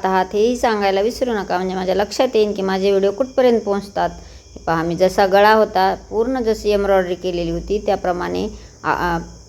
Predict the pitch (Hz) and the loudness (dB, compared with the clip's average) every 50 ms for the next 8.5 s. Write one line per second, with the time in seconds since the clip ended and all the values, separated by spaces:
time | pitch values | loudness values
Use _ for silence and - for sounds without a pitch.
0 | - 214 220 220 - 208 214 208 214 233 240 247 226 202 190 196 202 - 180 180 | 0 0 0 0 0 0 2 4 4 4 4 4 4 2 2 0 -2 -4 -2 -2
1 | 175 170 170 175 190 233 277 320 320 - - - - - - _ _ - - - | 0 0 -2 -2 -4 -2 -2 -4 -4 -6 -12 -20 -20 -20 -20 _ _ -20 -20 -20
2 | - - - - - - - - - - - - 208 202 208 208 208 214 214 214 | -20 -20 -20 -20 -20 -20 -20 -20 -20 -16 -6 0 4 4 4 4 4 4 2 2
3 | 214 240 269 269 262 247 208 196 202 214 240 - - 277 277 - - 220 202 185 | 2 0 -2 0 0 0 0 0 0 0 0 2 0 0 0 0 -2 -2 0 0
4 | 185 180 170 175 175 175 175 180 208 233 254 - - - - - - - - - | 0 -2 -2 -4 -4 -2 -2 -2 -2 -2 -4 -6 -12 -20 -20 -20 -20 -20 -20 -20
5 | - - - - - - - - 170 165 170 185 185 202 196 208 202 240 226 - | -20 -20 -20 -20 -20 -14 -10 -8 -6 -6 -4 -4 -2 0 0 0 0 0 0 4
6 | - 214 214 208 208 214 226 226 220 214 190 180 190 185 185 196 190 190 190 175 | 4 6 6 6 4 2 0 2 2 4 4 4 2 2 0 -4 -4 -4 -4 -4
7 | 190 175 - 180 170 170 180 180 180 180 - 233 226 233 - 214 202 185 175 175 | -4 -4 -4 -4 -4 -2 -4 -6 -6 -4 -4 -4 -4 -4 -2 -2 0 0 2 0
8 | 170 170 - 156 160 170 180 202 226 | 0 0 -2 -2 -2 0 0 0 -2